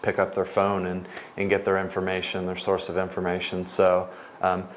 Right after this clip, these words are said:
there's still some of that, you know, with some of the smaller local newspapers that we really enjoy being a part of and supporting. But yeah, it's definitely, definitely changed.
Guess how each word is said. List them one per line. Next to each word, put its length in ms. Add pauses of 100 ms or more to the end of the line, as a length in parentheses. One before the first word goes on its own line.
there's 160
still 160
some 320
of 120
that, 240
you 80
know, 200
with 80
some 240
of 80
the 80
smaller 640
local 320
newspapers 680
that 120
we 120
really 500 (280)
enjoy 340
being 260
a 60
part 300
of 160
and 120
supporting. 560
But 280
yeah, 180 (140)
it's 160
definitely, 400 (100)
definitely 280
changed. 440